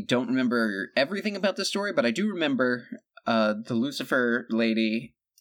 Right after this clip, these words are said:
and the prince and Jack just kind of have dinner, and, uh, the lady is being all, like, flirty with the, with the prince and, like, all that kind of stuff. And,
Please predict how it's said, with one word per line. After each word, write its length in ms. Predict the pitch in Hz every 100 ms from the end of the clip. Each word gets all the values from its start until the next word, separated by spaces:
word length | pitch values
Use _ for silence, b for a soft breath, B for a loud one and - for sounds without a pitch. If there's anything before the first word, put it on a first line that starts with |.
| -
and 260 | 120 113 117
the 40 |
prince 360 | - 113 110 123
and 180 | 127
Jack 380 | 127 117 101 110 - -
just 160 | 120
kind 160 | - 139
of 80 | 127
have 380 | 151 160 156 139
dinner, 420 | 139 120 120 131 _ _ _ -
and, 500 | 117 113 113 113 117 -
uh, 220 | 110 107 110
the 420 | 110 110 110 107 92 - _ _
lady 540 | 120 123 120 117 113 110
is 220 | 107 104 92 _ _ _
being 360 | 127 117 117 117
all, 180 | 117 113
like, 180 | 107 -
flirty 540 | - - 131 135 131
with 280 | 123 113 -
the, 200 | 110 104 107
with 80 | 107
the 80 |
prince 560 | - 147 131 131 - - -
and, 340 | 117 107 104 107 _ _ -
like, 160 | 95 101
all 160 | 104
that 160 | 110 120
kind 140 | 127
of 60 | 123
stuff. 260 | - 120 - _ _ _ -
And, 520 | 113 104 101 101 95